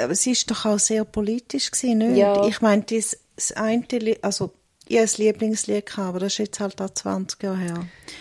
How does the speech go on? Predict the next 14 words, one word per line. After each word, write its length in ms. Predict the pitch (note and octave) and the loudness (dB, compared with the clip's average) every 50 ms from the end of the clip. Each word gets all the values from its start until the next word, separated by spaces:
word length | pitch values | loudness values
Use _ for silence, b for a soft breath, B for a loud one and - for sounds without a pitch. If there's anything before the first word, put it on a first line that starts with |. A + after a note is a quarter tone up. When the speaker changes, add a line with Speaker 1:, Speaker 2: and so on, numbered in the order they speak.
| B B B B | B B B B
Speaker 1:
Und 140 | G#3 - - | -10 -6 -2
das, 180 | G#3+ - - - _ - | -2 -2 -4 -4 _ -10
dort 160 | G#3+ G3 - | -8 -4 -2
singt 260 | - A3+ G#3+ G#3 - | -2 0 0 -2 0
sie 80 | - A3 | -2 -2
etwas 220 | - - - - | -2 -2 -8 -4
von 140 | - G#3+ G#3+ | -2 0 0
einem 160 | G#3 G3+ C3 | 0 0 0
Englishman 880 | - G#3 G#3+ G#3+ G#3 G#3+ A3 G#3+ - - - G#3+ G#3 F#3 F3+ F3+ F3+ F3+ | 0 0 0 0 0 0 -2 -2 -2 -2 -2 0 0 0 0 -2 -2 -2
und 220 | F#3 F#3+ - - | -4 -4 -4 -6
das 160 | G3+ - - | -6 -6 -4
ist 340 | G#3 G#3 F#3 - - - - | -4 -4 -4 -6 -8 -2 0
hochpolitisch 1000 | A3 G#3+ G#3+ - - - - A3 G3+ G3 G3+ G3+ - - - G#3+ G#3 - - - | 2 2 0 0 -8 -4 -2 0 0 0 -2 -2 -4 -10 -12 -8 -6 -6 -6 -6
gsi. 360 | - - G3 F#3+ F#3+ F#3+ | -6 -4 -4 -2 -4 -4